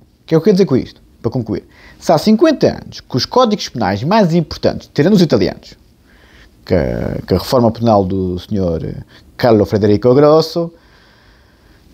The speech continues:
enfim, o grande penalista italiano, só fez a asneira lá para os artigos oitenta e oito e oitenta e nove do Código Penal italiano, o vício parcial, demente,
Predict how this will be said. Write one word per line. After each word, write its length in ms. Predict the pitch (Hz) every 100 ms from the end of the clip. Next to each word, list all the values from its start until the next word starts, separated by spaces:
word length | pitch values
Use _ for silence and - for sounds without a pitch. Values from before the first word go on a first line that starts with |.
| -
enfim, 440 | 98 - 113 127
o 40 | 120
grande 180 | 107
penalista 360 | 92 107 104 -
italiano, 640 | - 107 120 139 147 143 123
só 200 | - 107
fez 240 | 135 110
a 40 |
asneira 400 | 98 104 117 110
lá 160 | 98 104
para 180 | - 90
os 100 | 90
artigos 360 | 95 - 101 101
oitenta 340 | 95 98 92
e 60 | 101
oito 140 | 104
e 20 |
oitenta 220 | 98 87 87
e 20 |
nove 460 | 92 104 95 - 90 - - _ _ _ _ - _
do 240 | - 101 107
Código 280 | 110 98 92
Penal 240 | 104 95
italiano, 580 | 90 92 98 113 113 110 - _ _ _ _ _ _ - _ - - -
o 100 | 87
vício 380 | 90 107 -
parcial, 600 | 87 - 85 - 92 - 92
demente, 880 | 107 127 131 110 117 101 - -